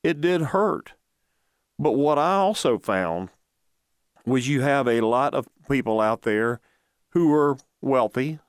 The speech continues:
who have a lot of money. I saw a lot of these people step up the amount of money they were giving away because they knew there was a reason for it. They needed to help these organizations more. So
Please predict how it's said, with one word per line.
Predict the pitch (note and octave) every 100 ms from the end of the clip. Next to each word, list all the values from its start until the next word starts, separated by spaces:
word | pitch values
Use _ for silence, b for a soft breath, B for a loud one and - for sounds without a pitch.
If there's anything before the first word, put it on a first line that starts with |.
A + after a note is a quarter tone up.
| _
who | C#3+
have | B2 D3
a | E3
lot | C#3 A#2 G#2+
of |
money. | G2 G#2 G#2 B2 C#3 _ _ _ _ _ _ _
I | -
saw | F#3 - G3+ F#3
a |
lot | D3+ D#3+ F3 F3
of | D#3
these | C#3 C3+ A#2
people | - C3+ - C3 B2
step | - - D#3 C#3+ -
up | E3+ F#3+ A2+
the | A#2+
amount | A2+ A#2+ A#2+ -
of | G#2
money | A2+ A2+ A2+
they | G#2+ A2+
were | G#2+
giving | G2+ A#2 A2+ A2
away | G#2+ A2+ B2 D3 C#3+ B B B
because | D3+ F3 D3+
they | D3+ D3
knew | D#3 D#3
there | D3
was | D3 C#3+
a | C#3+
reason | C3+ E3 F#3+ B2+ F#2+
for | G2+ E2+ D2
it. | - b b -
They | B2+
needed | C3+ D3 C#3+ C3+
to | C3
help | - E3 F3 -
these | C#3+ C3
organizations | B2+ A#2+ A#2+ A#2+ C3 B2+ A#2+ G#2
more. | C3+ F3 D#3+ G#2 b b b b b
So | - D3 C3